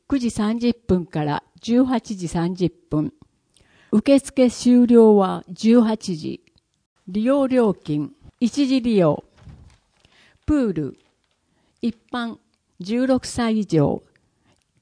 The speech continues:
一回料金七百円、以下一回料金です。トレーニング、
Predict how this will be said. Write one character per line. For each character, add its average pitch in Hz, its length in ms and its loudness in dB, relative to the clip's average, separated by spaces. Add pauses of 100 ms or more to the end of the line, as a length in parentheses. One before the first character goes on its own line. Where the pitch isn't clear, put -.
(160)
一 214 100 2 (140)
回 247 240 0
料 220 240 4
金 151 420 -4 (200)
七 226 240 -2
百 226 360 -2
円、 151 220 -2 (760)
以 262 100 -2
下 180 260 -2 (180)
一 208 140 -6 (120)
回 254 240 0
料 233 200 4
金 151 320 -2
で 135 160 -4
す。 - 200 -14 (1500)
ト 247 120 0
レ 269 200 2
ー - 20 -2
ニ 185 180 -4
ン 151 120 -10
グ、 - 280 -8